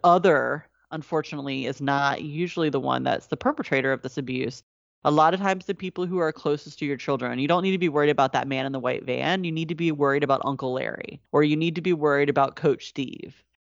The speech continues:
because these are the people who are most likely, they have access to children, and they are the most likely to be the perpetrators of abuse against children.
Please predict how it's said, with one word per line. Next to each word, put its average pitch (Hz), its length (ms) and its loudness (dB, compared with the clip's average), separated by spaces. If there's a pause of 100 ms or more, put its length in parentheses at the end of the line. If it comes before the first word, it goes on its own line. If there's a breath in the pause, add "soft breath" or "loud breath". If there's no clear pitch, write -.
(180)
because 151 300 2
these 185 240 0
are 185 60 2
the 165 100 -6
people 160 340 -4
who 143 640 2
are 147 100 4
most 151 380 4
likely, 143 400 2
they 139 180 2
have 143 160 0
access 147 460 -4
to - 120 -14
children, 208 540 -4
and 151 220 -4
they 147 120 2
are 143 120 2
the 139 80 -2
most 139 280 -2
likely 156 300 -2
to 139 360 -2
be 135 200 -4
the 131 100 -2
perpetrators 135 640 -2
of 123 120 -2
abuse 123 500 -4
against 117 300 -2
children. - 420 -10